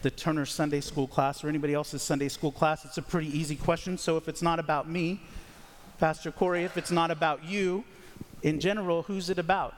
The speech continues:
We can answer that question really easy.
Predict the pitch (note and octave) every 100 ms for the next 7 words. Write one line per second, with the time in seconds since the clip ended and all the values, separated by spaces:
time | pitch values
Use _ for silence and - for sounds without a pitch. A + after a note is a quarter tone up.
0 | - - - - - - E3 F#3 F#3+ G#3
1 | G#3 F3 - G#3+ - F#3 F3 G3 F#3 F3+
2 | B3 E3+ A2